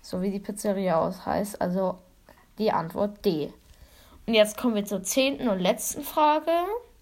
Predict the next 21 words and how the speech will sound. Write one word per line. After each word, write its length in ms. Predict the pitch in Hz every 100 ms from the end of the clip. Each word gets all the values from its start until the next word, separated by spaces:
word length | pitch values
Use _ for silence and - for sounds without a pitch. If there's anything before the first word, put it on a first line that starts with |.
| - - _ -
Gibt 260 | 285 277 302
es 120 | -
eine 260 | 247 254
Nightmare-Version 1000 | 233 208 247 254 254 226 226 202 220 220
von 240 | 214 208 196
Plush 400 | - 208 - -
Trap? 280 | 165 135 - - - - - - - - - - - - -
Und 680 | 240 254 254 247 254 262
da 240 | 254 240 302
war 140 | 302
tatsächlich 560 | 294 277 269 269 269 240
die 100 | 254
richtige 540 | 226 254 - 254 226
Antwort: 720 | - 190 233 240 233 226 220 - _ _ -
Nein, 720 | - 190 214 233 262 262 262 -
gibt 260 | 190 185
es 200 | 180 180
nicht. 420 | 214 196 170 - -
Also 300 | - 208 220
Antwort 500 | 226 185 185 202 196
B. 240 | - 160